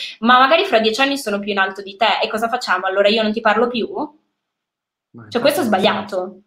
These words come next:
Speaker 2: Totalmente
Speaker 1: E anche tra le
Speaker 2: sbagliato.
Speaker 1: aziende c'è questa cosa, c'è questa cosa per cui se io sono,
Speaker 2: Mm.
Speaker 1: lavoro nel tuo stesso settore, sono un tuo competitor, quindi con te non parlo.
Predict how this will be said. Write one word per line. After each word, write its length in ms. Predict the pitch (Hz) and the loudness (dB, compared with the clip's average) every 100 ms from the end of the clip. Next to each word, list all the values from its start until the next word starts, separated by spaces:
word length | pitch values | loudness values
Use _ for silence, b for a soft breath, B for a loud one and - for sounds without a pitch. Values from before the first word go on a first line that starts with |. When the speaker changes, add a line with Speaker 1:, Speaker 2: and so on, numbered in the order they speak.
| _ _ _ _ _ | _ _ _ _ _
Speaker 2:
Totalmente 400 | - - 294 277 | -20 -2 2 4
Speaker 1:
E 60 | 247 | 4
anche 260 | 254 403 | 2 0
tra 160 | 339 269 | 2 4
le 60 | |
Speaker 2:
sbagliato. 140 | 240 233 | 4 2
Speaker 1:
aziende 340 | 277 247 220 | 2 0 0
c'è 220 | 220 233 208 | 0 -2 -4
questa 300 | 214 214 208 | -4 -2 0
cosa, 380 | 196 185 185 | 0 -2 -4
c'è 140 | 196 269 | -6 -6
questa 240 | 247 285 | -4 -2
cosa 240 | 277 294 320 | 0 0 0
per 180 | 240 - | 0 -2
cui 160 | 214 | -6
se 140 | 202 226 | -2 0
io 240 | 262 269 | 2 2
sono, 560 | 269 240 214 190 185 185 | 0 0 2 0 -4 2
Speaker 2:
Mm. 40 | |
Speaker 1:
lavoro 380 | 214 220 240 196 | 2 4 2 2
nel 140 | 208 | -2
tuo 100 | 214 | -4
stesso 300 | - 277 220 | -4 -6 -6
settore, 440 | 220 277 294 311 339 | -6 0 4 4 4
sono 180 | 240 | 0
un 60 | 226 | 0
tuo 80 | 220 | 2
competitor, 600 | 277 277 226 220 262 285 | 2 4 2 2 -2 -2
quindi 180 | 240 233 | -2 0
con 160 | 254 254 | 0 2
te 120 | 190 | 2
non 160 | 202 208 | 0 0
parlo. 540 | 165 - 180 180 | -2 -4 -6 -6